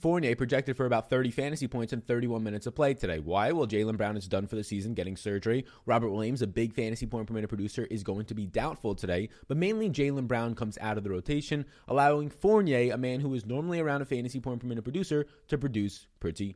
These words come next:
nicely. Now, Jason Tatum, Kemba Walker, Marcus Smart, they're all still there, but if you want to see what happened so far this season, in a limited sample since he came over at the trade deadline for Evan Fournier, he plays a hundred and sixty-four minutes with Jaylen Brown and Robert Williams off the court.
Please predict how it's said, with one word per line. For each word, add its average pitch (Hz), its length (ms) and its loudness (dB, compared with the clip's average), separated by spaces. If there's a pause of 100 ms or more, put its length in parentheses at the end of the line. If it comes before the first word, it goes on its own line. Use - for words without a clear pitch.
(140)
nicely. 107 300 -2
Now, 92 120 -6
Jason 147 260 -2
Tatum, 143 300 0
Kemba 139 160 -2
Walker, 131 380 2
Marcus 120 340 -2
Smart, 117 220 -2
they're 127 100 -2
all 120 180 2
still 107 220 -2
there, 165 300 2 (140)
but 135 100 -6
if - 60 -8
you 170 40 -2
want 180 120 0
to 165 60 -2
see 175 120 0
what 156 80 0
happened 151 360 0
so 147 220 2
far 139 240 4
this 120 180 -2
season, 143 480 0
in 226 80 4
a 220 60 4
limited 175 380 4
sample 135 340 4
since 135 180 -2
he 135 80 0
came 131 240 0
over 127 160 2
at 110 100 4
the 110 60 -2
trade 107 240 0
deadline 104 300 2
for 107 100 0
Evan 98 160 -2
Fournier, 160 320 2
he 143 80 4
plays 151 280 2
a 131 60 6
hundred 196 300 0
and 202 120 0
sixty-four 165 560 2
minutes 127 240 0
with 123 100 0
Jaylen 123 260 0
Brown 117 200 2
and 113 160 -2
Robert 110 200 2
Williams 104 260 0
off 95 100 -2
the - 80 -10
court. 185 260 2